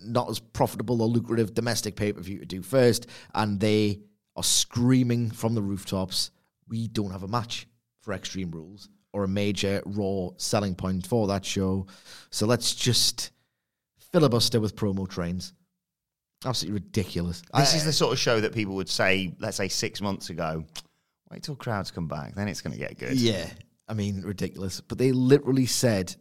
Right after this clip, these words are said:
Speaker 1: to your face, "Damian Priest versus Sheamus is old, it's boring, we need something new." And then they gave you a derivation of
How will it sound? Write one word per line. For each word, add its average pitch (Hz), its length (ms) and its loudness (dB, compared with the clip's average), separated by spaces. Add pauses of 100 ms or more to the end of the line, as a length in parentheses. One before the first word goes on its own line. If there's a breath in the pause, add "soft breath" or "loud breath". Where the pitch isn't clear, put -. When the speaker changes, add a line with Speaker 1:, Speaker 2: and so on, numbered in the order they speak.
(120)
Speaker 1:
to 120 220 2
your 110 260 2
face, 87 580 -2 (720)
"Damian 110 360 2
Priest 104 360 -4
versus 98 360 0
Sheamus 90 520 -2
is - 160 -6 (120)
old, 90 400 -6 (100)
it's - 160 -10
boring, 90 560 -2
we 101 80 -6
need 90 260 -6
something 98 380 -2
new." 95 380 -2 (340 soft breath)
And 113 100 0
then 113 120 6
they 123 80 4
gave 120 240 4
you 117 260 4 (180)
a 120 120 0
derivation 117 840 2
of 95 320 -4